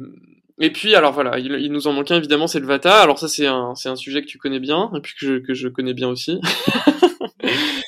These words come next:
Le, le, quelqu'un avec une constitution, euh, vata dominant, euh, il aura un corps, euh, très sec, souvent, euh, avec des difficultés à prendre du poids, euh, puisque mélange d'air et d'éther, euh, il a, il a peu tendance, euh, en tout cas, à retenir la matière.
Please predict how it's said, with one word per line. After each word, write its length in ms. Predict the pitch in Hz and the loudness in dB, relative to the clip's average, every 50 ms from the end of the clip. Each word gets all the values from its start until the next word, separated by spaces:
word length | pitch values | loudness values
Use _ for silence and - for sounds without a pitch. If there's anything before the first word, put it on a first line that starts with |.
| - - - - - _ _ - 131 | -14 -16 -18 -20 -20 _ _ -8 -2
Le, 340 | 139 147 151 147 147 151 | 2 4 4 4 4 4
le, 420 | 151 151 151 151 147 147 143 143 139 | 4 4 4 4 6 4 4 2 2
quelqu'un 280 | 156 170 170 175 190 196 | 2 0 4 4 6 6
avec 180 | 196 175 175 | 6 4 0
une 100 | 170 165 | -2 -4
constitution, 580 | - 165 156 - - - - - - - 185 180 | -6 -6 -6 -6 -6 -8 -6 -4 -2 0 2 4
euh, 360 | 170 156 147 147 147 139 135 - - | 6 6 8 8 6 4 2 0 -2
vata 400 | 151 139 160 165 160 - 180 175 | 0 2 2 4 6 6 6 6
dominant, 580 | 175 160 151 151 147 151 165 175 208 - - _ - | 6 4 4 4 4 4 4 4 4 2 -2 _ -2
euh, 800 | 135 135 135 135 131 131 131 127 127 127 127 127 131 131 135 - - - _ | 0 2 2 2 2 0 -2 -2 -4 -4 -4 -4 -6 -8 -10 -12 -14 -14 _
il 180 | - 147 151 156 | -2 2 4 4
aura 220 | 160 156 165 165 | 6 6 6 6
un 60 | 160 | 6
corps, 260 | 147 - 165 160 151 147 | 6 6 4 6 6 4
euh, 80 | 135 | 4
très 160 | 131 - 175 | 4 2 2
sec, 420 | 165 - 175 180 196 - - - _ _ _ _ _ _ _ _ _ _ _ _ - - | 2 4 4 2 2 0 -6 -16 _ _ _ _ _ _ _ _ _ _ _ _ -14 -12
souvent, 460 | - - - 147 151 165 175 180 165 147 | -12 -6 0 2 4 6 8 8 8 8
euh, 80 | 135 | 6
avec 200 | 127 127 147 135 | 6 4 0 -2
des 80 | 135 139 | -2 -2
difficultés 400 | 139 139 135 - - - - 147 | -2 -2 -4 -8 -10 0 2 2
à 80 | 143 | 2
prendre 180 | 139 - 143 139 | 2 0 -4 -4
du 120 | 135 131 | -4 -2
poids, 320 | 127 - 156 185 240 - _ - - - - - - - - _ _ - | 2 2 2 2 2 -2 _ -18 -16 -16 -14 -14 -16 -18 -20 _ _ -6
euh, 100 | 135 131 | -6 -6
puisque 320 | 127 127 147 135 - - | -4 -6 -6 -6 0 2
mélange 520 | 151 151 151 143 139 143 143 147 147 143 131 | 4 4 4 4 4 4 4 4 2 4 4
d'air 180 | 147 143 139 | 4 4 4
et 40 | 135 | 4
d'éther, 400 | 127 131 127 127 143 143 147 139 | 2 0 2 4 4 4 6 4
euh, 140 | 139 131 127 | 4 2 2
il 140 | 127 123 127 | 2 2 0
a, 100 | 120 113 | 0 0
il 140 | - 135 139 | 0 -2 -2
a 80 | 131 | 0
peu 120 | 131 175 175 | 0 2 2
tendance, 520 | 180 170 160 156 175 175 - - - - - | 4 4 4 2 0 -2 -4 -8 -10 -10 -8
euh, 40 | 139 | -8
en 160 | 127 135 135 | -6 -8 -8
tout 100 | - - | -8 -6
cas, 140 | - 156 156 | -2 -2 0
à 40 | |
retenir 300 | 147 139 135 - 143 143 | 0 -2 -2 -4 -4 -2
la 100 | 135 131 | 0 0
matière. 360 | 127 127 123 123 - 151 175 | 0 -2 -2 0 0 0 0